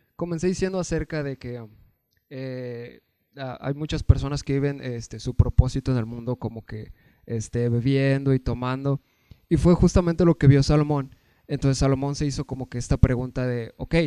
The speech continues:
entonces, ¿cómo vivir en medio de esta vanidad? ¿Cómo, eh, encontrar mi propósito en medio de toda esta vanidad?". Entonces, al final del libro, este, Salomón dice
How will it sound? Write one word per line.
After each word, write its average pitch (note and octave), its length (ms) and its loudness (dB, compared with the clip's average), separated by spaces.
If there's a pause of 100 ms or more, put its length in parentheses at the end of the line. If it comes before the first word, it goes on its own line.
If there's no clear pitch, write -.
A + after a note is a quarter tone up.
(500)
entonces, C#3 520 -4
¿cómo A3+ 300 0
vivir F3+ 240 6
en D#3+ 140 -4
medio C#3+ 220 -2
de C3+ 60 -2
esta C3 180 -4
vanidad? A#2+ 380 -6 (480)
¿Cómo, F#3 640 2 (240)
eh, C#3 240 -4
encontrar D3 440 -6
mi F#3+ 80 -2
propósito D#3+ 560 0
en C3 220 -12
medio D3 200 4
de C#3 100 2
toda C#3+ 220 -2
esta C#3 180 -2
vanidad?". B2 380 -4 (460)
Entonces, E3+ 360 2
al D#3+ 100 0
final F3+ 260 0
del G#3+ 140 2
libro, F#3+ 320 2 (920)
este, B2+ 540 -2
Salomón C#3 520 2
dice D#3 360 0